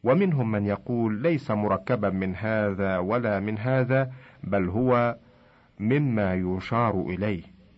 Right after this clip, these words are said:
ويقال: "إنه هنا أو هناك". فعلى هذا، إن كانت الروح مما يشار إليها ويتبعها بصر الميت، كما قال صلى الله عليه وسلم:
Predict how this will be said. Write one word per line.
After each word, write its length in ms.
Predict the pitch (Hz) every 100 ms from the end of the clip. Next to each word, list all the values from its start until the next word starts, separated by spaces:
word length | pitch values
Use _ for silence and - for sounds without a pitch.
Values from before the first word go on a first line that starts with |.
| _ _ _ _ _ -
ويقال: 760 | 104 143 165 165 196 143 95 87 - -
"إنه 460 | 113 147 143 127 120
هنا 260 | 156 123
أو 200 | 90 98 87 -
هناك". 340 | 98 95 58 - - - - _ _ _ _
فعلى 300 | 87 90 104
هذا، 560 | 110 120 160 123 107 101
إن 140 | 104
كانت 460 | 98 147 165 135 123
الروح 420 | 104 117 135 127
مما 440 | 98 127 170 117 95
يشار 680 | 90 92 - 123 117 95
إليها 680 | - 92 107 101 85 85 - - - - - -
ويتبعها 960 | 98 101 101 113 113 151 117 92 92 90
بصر 380 | 92 139 - 98
الميت، 640 | 92 95 107 98 95 - - -
كما 240 | 95 87
قال 380 | 85 120 120 95
صلى 260 | - 92
الله 400 | 92 98 107 92
عليه 300 | 73 90 98
وسلم: 720 | 90 85 - 107 104 104 104